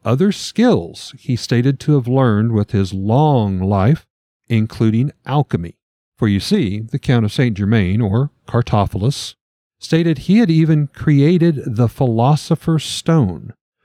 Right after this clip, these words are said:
which we will address in another upcoming podcast episode.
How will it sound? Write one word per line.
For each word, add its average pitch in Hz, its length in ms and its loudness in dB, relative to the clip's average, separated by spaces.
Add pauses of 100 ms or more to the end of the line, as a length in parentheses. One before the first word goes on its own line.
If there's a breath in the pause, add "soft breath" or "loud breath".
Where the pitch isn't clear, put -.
which - 220 -2
we 127 100 4
will 113 180 2
address 98 400 -2
in 98 300 -2 (100)
another 98 720 -2
upcoming 90 460 -4
podcast 90 600 -8
episode. - 420 -10